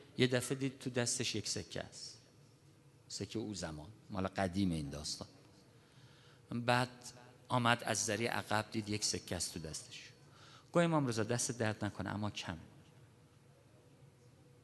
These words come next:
رفت به طرف ذری، باز دید تو دستش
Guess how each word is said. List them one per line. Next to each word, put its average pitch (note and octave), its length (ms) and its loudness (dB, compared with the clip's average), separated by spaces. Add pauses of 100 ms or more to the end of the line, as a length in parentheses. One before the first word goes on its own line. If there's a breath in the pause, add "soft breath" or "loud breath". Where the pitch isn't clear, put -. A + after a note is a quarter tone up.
(380)
رفت C3+ 260 8 (200)
به B2 80 -2
طرف G#2 320 0
ذری، E2+ 340 -2 (420)
باز B2+ 200 8
دید C3+ 140 0
تو C3+ 120 -6
دستش B2 520 -2